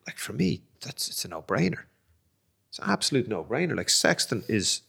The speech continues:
s-, such a more, such a complete player. And O'Gara, as good as he was, wasn't, right? So not to fucking reopen that can, but, like, it's almost like it's kinda hiding in plain sight because you've got used to it.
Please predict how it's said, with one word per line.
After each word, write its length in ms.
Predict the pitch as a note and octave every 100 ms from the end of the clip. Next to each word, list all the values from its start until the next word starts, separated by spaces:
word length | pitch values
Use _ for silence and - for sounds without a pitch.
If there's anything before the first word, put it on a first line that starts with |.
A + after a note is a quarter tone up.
| _
s-, 400 | - - - - -
such 380 | - - E3+ - -
a 40 |
more, 340 | B2 B2 A#2+
such 240 | - F3+ -
a 40 |
complete 500 | - - - B2+ C3
player. 320 | - F2 D2 - - - - - - - - -
And 100 | -
O'Gara, 380 | G#2+ A2+ C3 B2+
as 80 | A2
good 180 | - A2+
as 80 | F#2+
he 60 |
was, 260 | F#2+ F2+ D#2+
wasn't, 400 | F2+ F#2+ F2+ -
right? 180 | G2 -
So 260 | A2+ F2 -
not 160 | A#2+ A2+
to 80 |
fucking 420 | G#2 G#2+ - E2+ -
reopen 440 | A2 G#2 G2 F#2 F2
that 200 | G2+ -
can, 240 | G2 E2+
but, 160 | G#2 G2+
like, 260 | A2 - - - _ _ _ _ _ E2 D#2 E2 - B1+ - _ - C#2 _
it's 200 | - B2+
almost 440 | C#3+ E3 E3 B2 -
like 160 | A2+
it's 100 | G2+
kinda 180 | - G2+
hiding 320 | A2 A2 G2
in 80 | G2+
plain 300 | - G2+ F2
sight 480 | - F#2+ F#2+ - - _ _ _
because 580 | A2 - G2+ F#2 D#2+ - -
you've 240 | G#2 F#2
got 220 | A2 F2
used 260 | F#2+ A2 -
to 60 |
it. 100 | -